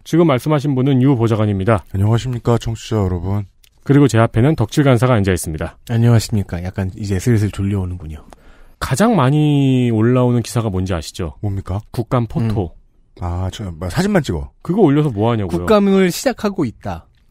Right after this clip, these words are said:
Speaker 2: 그냥 목재를 보여주려고 하는 건지.
Speaker 1: 네.
Speaker 2: 아니면은 지난번에, 작년에 그 과방위 국감에는 등 뒤에 벽시계가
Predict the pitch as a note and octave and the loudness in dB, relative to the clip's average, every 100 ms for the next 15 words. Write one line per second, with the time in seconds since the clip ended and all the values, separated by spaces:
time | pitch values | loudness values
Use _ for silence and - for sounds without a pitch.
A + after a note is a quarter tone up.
0 | _ _ _ - E3 B2 G2+ A2+ - A3 | _ _ _ -4 -2 -2 -4 -8 0 2
1 | A3 C#3 B2+ A#2 G2+ G2 F#2+ G2 A#2 G#2+ | 2 2 4 4 2 -2 -2 -2 -2 -2
2 | F#2 D#2 E2 E2+ F2+ A#2 A2 D#2 - - | -4 -6 -6 -4 -2 0 0 -2 -10 -18
3 | - - - - G#2 A2 A2 G#2+ G#2 G2 | -20 -20 -20 -6 -2 2 2 2 2 0
4 | F2+ D#2 D#2 - B2 B2 A#2+ A2 - G#2 | -4 -10 -10 0 0 4 2 2 -2 -4
5 | A2+ A#2 G2 - G#2 A2 C#3 C3 A#2 A2 | -2 -2 -4 -4 -2 0 0 0 0 0
6 | G2 F2 D2+ - - G#2+ F#2+ F2 A#2+ G2+ | -2 -4 -8 -12 -8 -4 -2 -2 -2 -2
7 | C#2 - - - - - A2+ A#2+ B2+ F#2 | -6 -12 -20 -20 -20 -8 -4 0 0 0
8 | - - G#2 F#2 A2 D2+ | -6 -4 -4 0 -2 -2